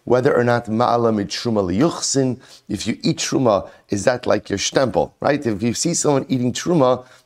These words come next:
do we say that Truma consumption validates a person's genealogy?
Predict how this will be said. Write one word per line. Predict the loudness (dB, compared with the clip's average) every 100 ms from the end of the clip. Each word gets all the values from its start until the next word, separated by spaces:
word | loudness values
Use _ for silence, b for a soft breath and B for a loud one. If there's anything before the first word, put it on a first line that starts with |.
| _
do | 2
we | 4
say | 2 2
that | 0
Truma | -2 -4 -4
consumption | -4 -4 -2 -2 -2 -2
validates | 2 2 2 0 -2
a | -4
person's | -6 -4 -6
genealogy? | -6 -4 0 2 2 0 0 -2